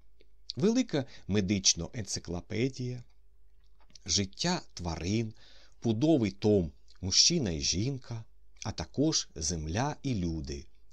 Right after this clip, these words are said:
Елізе Реклю. Поряд з цією скарбницею мислі неквапливо думав Васісуалій. Стаєш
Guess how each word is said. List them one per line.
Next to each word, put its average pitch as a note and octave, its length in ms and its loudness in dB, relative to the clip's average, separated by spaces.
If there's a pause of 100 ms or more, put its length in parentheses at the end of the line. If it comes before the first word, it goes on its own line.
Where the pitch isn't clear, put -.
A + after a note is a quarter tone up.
Елізе F#2+ 560 -2
Реклю. - 480 -10 (1300)
Поряд F2+ 320 0
з - 60 -4
цією F#2 440 2
скарбницею E2+ 920 -2
мислі D2+ 640 -6 (580)
неквапливо E3+ 840 -2
думав A#2+ 460 2
Васісуалій. E2+ 880 -4 (680)
Стаєш F#2 640 0